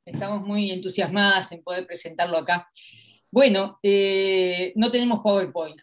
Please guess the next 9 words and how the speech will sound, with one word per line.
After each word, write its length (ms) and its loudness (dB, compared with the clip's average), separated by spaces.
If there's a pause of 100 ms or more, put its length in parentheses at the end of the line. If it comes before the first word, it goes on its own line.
así 260 -10
que 380 0 (320)
es, 260 -4 (720)
este, 400 -10
nuestras 380 -4
imágenes. 680 -6 (960)
Bueno, 300 4
la 80 6
investigación 1000 0